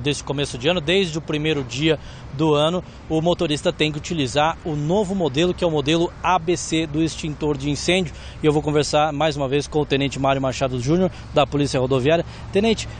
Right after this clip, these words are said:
as pessoas estão encontrando dificuldade para encontrar agora no mercado esse extintor.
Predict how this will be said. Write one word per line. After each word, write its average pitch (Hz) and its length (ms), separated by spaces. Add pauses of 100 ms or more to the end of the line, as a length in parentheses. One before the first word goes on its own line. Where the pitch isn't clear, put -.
as 214 160
pessoas 202 300
estão 208 160
encontrando 190 540
dificuldade 156 720
para 151 160
encontrar 147 540
agora 151 420
no 151 80
mercado 139 540 (220)
esse 147 260
extintor. 139 520